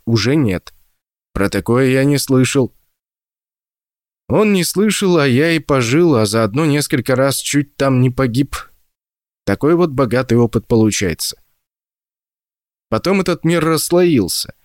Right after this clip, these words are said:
Я сложил и затем развел ладони. Его обитатели ушли в отдельный слой, а провалившиеся оказались в другом, в который полноценно пришла тьма. Про нее вы точно знаете? Разумеется.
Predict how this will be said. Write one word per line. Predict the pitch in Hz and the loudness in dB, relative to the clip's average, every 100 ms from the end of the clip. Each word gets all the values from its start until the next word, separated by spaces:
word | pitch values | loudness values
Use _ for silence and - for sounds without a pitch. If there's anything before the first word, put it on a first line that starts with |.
| _ - | _ -4
Я | 113 | -2
сложил | 120 139 123 131 151 - - | 0 0 2 2 2 0 -6
и | 117 120 120 | 0 4 4
затем | 107 117 113 139 | 2 0 0 -2
развел | 120 117 110 131 | 0 -2 0 2
ладони. | 123 127 117 87 73 _ _ _ _ _ | 2 0 0 -2 -6 _ _ _ _ _
Его | 110 175 - | -2 0 0
обитатели | 160 151 151 196 - 156 | -2 -2 -2 -2 0 2
ушли | 147 127 - 190 180 - | 4 2 2 2 2 2
в | 135 | -2
отдельный | 131 120 170 156 156 | -2 0 2 2 2
слой, | - 147 113 80 - | 0 2 2 0 -6
а | 95 110 | -6 -2
провалившиеся | 131 135 170 214 - 101 101 | -2 0 0 0 -2 -2 -2
оказались | 98 113 117 104 98 | -2 -2 0 0 -2
в | 90 | -4
другом, | 139 185 127 107 98 - | -4 -2 0 0 -2 -6
в | |
который | 131 127 135 120 | -4 -2 -2 0
полноценно | 135 127 117 147 156 151 | 0 0 -2 -2 0 0
пришла | 127 117 - 127 | 0 -2 0 -2
тьма. | 123 110 80 - _ _ _ _ _ | -2 -4 -4 -6 _ _ _ _ _
Про | 120 | -2
нее | 131 151 185 | 0 0 2
вы | 170 | 0
точно | - 185 - 123 | 0 -2 0 -2
знаете? | 98 101 82 - - _ _ _ | 0 -2 -2 -6 -12 _ _ _
Разумеется. | 95 117 139 156 143 113 85 - - | -2 0 0 2 2 2 -2 -6 -10